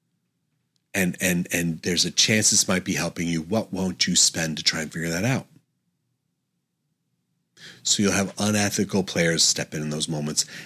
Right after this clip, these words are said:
and try and sell you something. And that happens a lot. So when someone thinks they have a food allergy, they go to their doctor, they get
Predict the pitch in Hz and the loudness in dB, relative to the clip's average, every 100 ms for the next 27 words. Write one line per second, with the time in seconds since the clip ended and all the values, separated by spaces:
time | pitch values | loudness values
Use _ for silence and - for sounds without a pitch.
0 | - 78 - 87 76 - 78 73 - 69 | -10 -2 0 2 2 0 2 2 0 -2
1 | 69 65 _ _ _ _ _ - - - | -10 -12 _ _ _ _ _ -20 -20 -20
2 | _ _ - 85 87 90 92 - - 82 | _ _ -10 -6 -2 -2 -2 -2 -2 -2
3 | 85 80 78 76 69 - - - - _ | -4 -4 -2 -4 -6 -10 -16 -18 -18 _
4 | _ _ _ _ _ _ _ _ _ _ | _ _ _ _ _ _ _ _ _ _
5 | _ - - - - - - - - _ | _ -20 -16 -14 -14 -14 -16 -20 -20 _
6 | _ _ _ - 151 139 143 143 139 135 | _ _ _ 4 8 8 8 6 6 6
7 | - 165 180 170 - 156 147 135 117 107 | 6 8 8 6 6 4 6 6 6 4
8 | - 143 110 82 73 80 82 90 107 104 | 8 8 8 4 2 2 2 4 6 6
9 | 95 90 87 - 95 87 78 87 90 - | 6 6 4 4 4 4 4 2 4 0